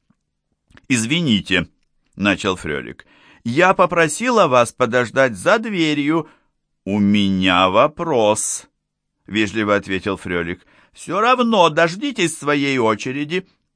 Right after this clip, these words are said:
Она обошла стойку, воплощение властности в белых брюках и белой блузке.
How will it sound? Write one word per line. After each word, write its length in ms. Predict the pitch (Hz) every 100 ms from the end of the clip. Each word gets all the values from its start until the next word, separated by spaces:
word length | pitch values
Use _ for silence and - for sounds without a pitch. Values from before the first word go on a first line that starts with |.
| _ _ _
Она 320 | - 101 104 104
обошла 480 | 92 95 - 87
стойку, 640 | 80 - 80 80 78 123 135 _ _ _ _ _ _
воплощение 880 | 101 123 139 135 - 175 170 160 147
властности 800 | 135 139 131 - 113 110 - 107
в 80 | 82
белых 420 | 90 107 92 85
брюках 480 | 69 185 202 180 -
и 140 | 107
белой 380 | 101 117 104 113
блузке. 560 | 117 113 82 - -